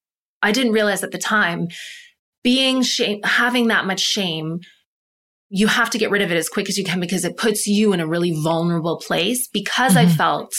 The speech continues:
Speaker 1: like nothing, then I attracted choices and people who were nothing.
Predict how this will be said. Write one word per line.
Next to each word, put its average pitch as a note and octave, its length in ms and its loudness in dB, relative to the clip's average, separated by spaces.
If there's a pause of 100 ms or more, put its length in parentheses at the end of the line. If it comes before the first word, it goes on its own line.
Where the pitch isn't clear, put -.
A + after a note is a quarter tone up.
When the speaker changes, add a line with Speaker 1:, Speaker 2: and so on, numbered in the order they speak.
(140)
Speaker 1:
like E3 220 -2
nothing, F#3 640 -2 (380)
then G3 300 0
I F#3+ 80 2
attracted F3 840 -2
choices G#3 540 0
and F3+ 160 -2
people G3+ 680 -4 (500)
who A#3+ 580 2 (260)
were A#3+ 220 2
nothing. - 580 -2